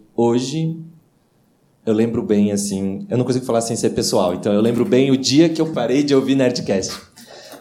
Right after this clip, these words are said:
que foi no episódio do Romero Brito. <laughs> Eles entrevistaram o Romero Brito, eu falei, "Ah, acho que aqui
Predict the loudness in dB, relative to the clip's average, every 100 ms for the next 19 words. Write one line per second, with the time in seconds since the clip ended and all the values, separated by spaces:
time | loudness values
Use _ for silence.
0 | -8 -6 -2 -2 0 0 0 -6 -20 _
1 | -8 2 4 6 8 6 6 2 -2 -4
2 | -4 0 2 4 4 6 6 4 0 -8
3 | -12 -18 _ -2 2 2 4 2 2 -2
4 | -2 -2 -4 -4 -6 -6 -12 -12 -20 _
5 | -20 -20 -20 -20 -2 0 2 2 2 2
6 | 2 2 2 2 2 2 0 0 -2 0
7 | -2 0 0 2 0 -4 -8 0 4 4
8 | 2